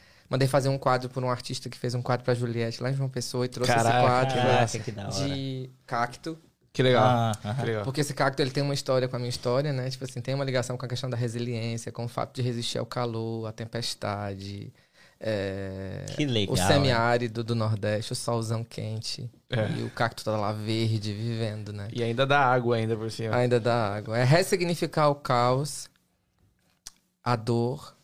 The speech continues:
Speaker 1: acreditando que o dia de amanhã vai ser melhor do que o de hoje.
Speaker 3: Cara,
Speaker 2: Foda.
Speaker 3: eu,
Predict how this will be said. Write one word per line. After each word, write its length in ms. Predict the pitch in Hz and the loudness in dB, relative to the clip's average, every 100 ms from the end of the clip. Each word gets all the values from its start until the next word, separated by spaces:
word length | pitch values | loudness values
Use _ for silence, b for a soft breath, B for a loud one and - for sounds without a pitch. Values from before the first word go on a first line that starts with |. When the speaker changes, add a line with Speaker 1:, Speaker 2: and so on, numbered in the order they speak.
| _ _ _ _ _ | _ _ _ _ _
Speaker 1:
acreditando 540 | 127 131 135 131 135 139 | -12 -6 -6 -4 -4 -4
que 140 | - | -6
o 40 | 139 | -6
dia 120 | 143 | -4
de 60 | 143 | -4
amanhã 280 | 139 131 | -2 -2
vai 100 | 135 | -4
ser 100 | 135 139 | -4 -4
melhor 160 | 131 | -4
do 60 | 127 | -6
que 60 | 135 | -8
o 40 | |
de 120 | 131 | -8
hoje. 300 | 123 120 - _ _ B B B - | -8 -10 -16 _ _ B B B -4
Speaker 3:
Cara, 460 | 104 117 113 92 - | 4 6 6 2 -4
Speaker 2:
Foda. 380 | - 120 107 110 - | -6 -2 -2 -2 4
Speaker 3:
eu, 640 | 120 117 113 110 101 92 | 6 6 4 2 0 -4